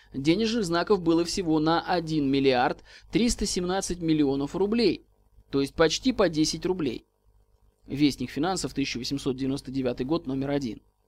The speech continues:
Или двадцать пять франков на каждого жителя,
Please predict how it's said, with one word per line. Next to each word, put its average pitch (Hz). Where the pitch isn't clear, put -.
Или 277
двадцать 226
пять 208
франков 247
на 185
каждого 185
жителя, 175